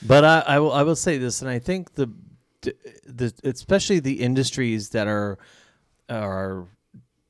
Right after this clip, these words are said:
adopting Agile, which is financial services, and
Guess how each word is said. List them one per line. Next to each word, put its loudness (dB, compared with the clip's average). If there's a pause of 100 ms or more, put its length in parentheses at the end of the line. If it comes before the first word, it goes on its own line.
(280)
adopting -4
Agile, -8 (140)
which -16
is -16
financial -12
services, -12
and -14